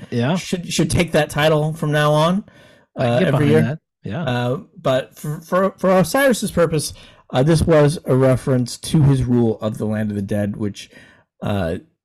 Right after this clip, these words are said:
Speaker 2: the Egypt-, for the Egyptians was always in the west, and the land of the setting sun was, was
Speaker 1: Right,
Speaker 2: where
Speaker 1: right.
Speaker 2: the,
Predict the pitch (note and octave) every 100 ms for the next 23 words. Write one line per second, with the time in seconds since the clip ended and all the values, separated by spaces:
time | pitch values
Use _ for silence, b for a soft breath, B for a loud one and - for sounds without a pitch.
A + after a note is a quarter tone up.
0 | _ _ B2 A2+ A2+ C#3 C3 - A2+ G#2+
1 | D3+ C3+ - B2 A#2+ A2+ A2+ A#2 A2+ A2+
2 | G#2+ G#2+ A2 - G#2+ G2+ G#2+ G#2+ A2 G2+
3 | G2+ - G#2+ G2 G2+ - A2 G#2 G2 F#2+
4 | G2+ - G#2 F#2+ G2 F#2+ - F#2 G2